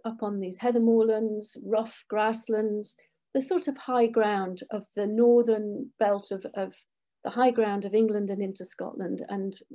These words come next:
Wales. And that's where we originally thought of them. But then something happened. Something happened in the middle to late nineteenth century, and birds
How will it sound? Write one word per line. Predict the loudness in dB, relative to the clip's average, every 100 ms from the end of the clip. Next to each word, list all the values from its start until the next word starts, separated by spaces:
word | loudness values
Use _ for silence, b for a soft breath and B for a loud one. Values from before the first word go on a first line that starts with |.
| -8
Wales. | -6 -6 -10 -14 -20 -20 _ _ _ _ _ _ _ _ _ _ _
And | 2 2
that's | 2 2
where | 4 4
we | 2 0 -2 -4
originally | 0 0 0 -6 -6
thought | -6 -6 -8
of | -14 -16
them. | -16 -14 -10
But | -4
then | 0 0
something | 0 2 2 2 -2 -2
happened. | -6 -12 -14 -12
Something | -4 -2 0 0 0
happened | 0 0 0 0 -2 b b b b
in | 0
the | 4
middle | 6 4 2
to | 0
late | -2 0 0
nineteenth | -2 -6 -6 -8 -8
century, | -6 -8 -6 -4 -4 -6 -12 _ _ _ 0
and | 2 2
birds | 2 4 2 -2 -12